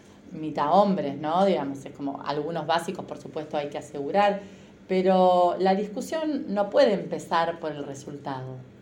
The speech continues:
por la expectativa que yo tenga acerca de cómo deben ser las, las intervenciones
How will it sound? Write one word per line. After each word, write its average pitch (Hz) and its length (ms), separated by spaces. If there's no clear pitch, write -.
por 156 120
la 151 80
expectativa 175 640
que - 80
yo 170 120
tenga 185 300
acerca 175 420
de 170 340
cómo 180 240
deben 160 300
ser 160 560
las, 143 140
las 143 300
intervenciones 147 680